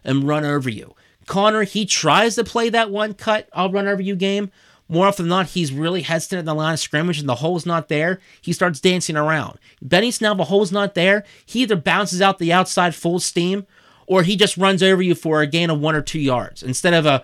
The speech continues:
you know, negative three or four play like we've seen James Conner from the past few weeks before he got covid. So, you know, that is really the only couple issues I have with this team right now, um, going into the,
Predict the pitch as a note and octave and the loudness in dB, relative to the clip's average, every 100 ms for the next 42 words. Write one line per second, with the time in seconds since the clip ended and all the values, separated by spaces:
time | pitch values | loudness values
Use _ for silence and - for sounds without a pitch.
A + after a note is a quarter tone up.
0 | - _ - D#3+ C#3+ D3+ F3 E3 D#3 - | -6 _ -4 0 4 4 4 4 0 -2
1 | D#3+ D#3 - D3+ C#3+ D#3+ C#3+ C3+ C#3+ C3 | -2 -2 0 0 2 2 2 2 -2 -2
2 | E3 D3+ C3+ C#3+ C#3 - E3 D3+ B2+ A#2 | -2 -2 0 -2 -2 -2 0 0 -2 -4
3 | A#2+ A#2 - B2+ G#2+ G2+ - A#2+ A#2+ A2+ | -4 -4 -6 -8 -8 -10 -14 -10 -8 -6
4 | A#2 - C#3 B2 - - - - - _ | -6 -6 -4 -4 -8 -16 -20 -20 -20 _
5 | _ - - E3 D#3+ D3+ D#3+ E3 E3 D3+ | _ -10 0 4 4 2 -2 -4 -2 -4
6 | C#3 E3+ G#3+ A3 G3 E3 F#3+ G3 F#3 - | -2 0 0 0 0 0 0 0 0 -6
7 | - D#3 F3+ F#3 F#3 F3 - - E3+ E3+ | -2 0 0 0 -2 -4 -4 0 0 0
8 | D3 D3+ - F3 D#3 C#3 C#3 D3+ C#3+ C3 | -2 -2 -2 -2 0 2 0 0 -4 -10
9 | - C#3+ D#3+ D#3+ D#3+ D#3 D#3 E3+ - _ | -6 -4 -2 -2 -2 -4 -4 -6 -10 _
10 | _ - C#3 C3 B2+ D#3 D#3 D3+ - D3+ | _ -6 -4 -4 -2 0 0 -4 -4 -6
11 | D3 D#3 C#3 C3+ | -4 -4 0 0